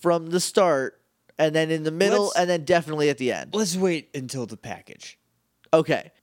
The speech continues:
Speaker 2: But did somebody just watch, like, five minutes of Indiana Jones and go, "Jungle and traps"?
Speaker 1: Yes, and they very definitely did, 'cause they get to this cave. There's some traps in the cave, and they get to this pedestal where there is a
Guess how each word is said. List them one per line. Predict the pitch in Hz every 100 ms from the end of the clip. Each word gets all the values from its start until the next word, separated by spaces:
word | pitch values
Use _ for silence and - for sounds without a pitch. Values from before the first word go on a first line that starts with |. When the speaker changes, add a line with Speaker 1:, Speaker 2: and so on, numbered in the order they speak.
| _ -
Speaker 2:
But | 190 190
did | 214
somebody | - 359 440 392
just | 320 226
watch, | 156 165 170 170 170
like, | 151 -
five | - 143 127 135 123
minutes | 127 127 -
of | 123 120
Indiana | 120 120 117 113
Jones | 107 113 117 117
and | 123
go, | 123
"Jungle | 120 190 226 233
and | 208
traps"? | 214 131 - - - - _
Speaker 1:
Yes, | 147 196 160 -
and | 190 190
they | 190
very | 135 117 131 214 226 220
definitely | 175 233 190 196 175 175
did, | 190 165
'cause | 156
they | 147
get | 147 208
to | 208
this | 180 -
cave. | - 190 143 127 131
There's | 139
some | 123
traps | 117 156 165 185
in |
the | 202
cave, | 202 151 120 139 _ _ _ -
and | 127
they | 135
get | 175 - -
to | 175
this | 170 156
pedestal | - 240 208 - 156 139 143 _ _ _ _ _ -
where | 151
there | 151 165 156
is | 170 165 156 143 - _ _ _ _ _ -
a | 139 151